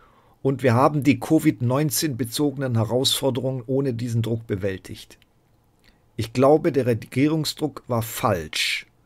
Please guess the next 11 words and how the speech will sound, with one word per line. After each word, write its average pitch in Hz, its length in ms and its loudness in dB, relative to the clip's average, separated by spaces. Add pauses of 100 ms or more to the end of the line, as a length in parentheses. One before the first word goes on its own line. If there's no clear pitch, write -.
(480)
und 131 140 -6
ich 117 120 -6
bedauere, 135 500 2
dass 135 220 0
wir 135 140 0
uns 135 460 -4
nicht 151 420 -2
mehr 131 320 0
aufgrund 131 560 -6
dieses 117 380 0
Gru-, - 180 -8